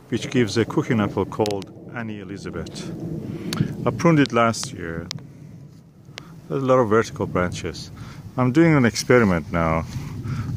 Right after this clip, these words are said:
by encouraging one branch going horizontal, hoping that by this weight, constantly pulling the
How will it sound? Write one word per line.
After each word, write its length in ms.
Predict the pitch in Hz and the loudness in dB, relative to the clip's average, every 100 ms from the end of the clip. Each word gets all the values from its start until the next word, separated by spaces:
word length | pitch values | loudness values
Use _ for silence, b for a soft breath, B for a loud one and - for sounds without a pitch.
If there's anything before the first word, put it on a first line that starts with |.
| - - | -2 4
by 380 | 101 98 92 | 6 8 6
encouraging 680 | 101 107 - 135 127 107 104 | 4 0 4 6 6 4 2
one 220 | 95 107 95 | 4 2 2
branch 480 | - 98 92 - | 2 2 0 -4
going 220 | - 98 92 | 0 2 2
horizontal, 800 | 92 92 85 98 87 - 85 - - B B B B | 0 2 2 0 -4 -4 -6 -6 -16 B B B B
hoping 400 | 135 135 - 120 | 4 4 4 2
that 420 | 101 104 98 - - | 6 6 4 0 -2
by 160 | - 95 | 4 4
this 320 | 98 113 - | 4 0 0
weight, 500 | 95 92 87 - - - B B B B B B B - | 2 4 2 -2 -10 -14 B B B B B B B -8
constantly 720 | - 117 - 110 - 110 95 | 0 0 2 0 2 2 2
pulling 400 | - - 110 98 | 2 4 4 4
the 180 | 92 | 2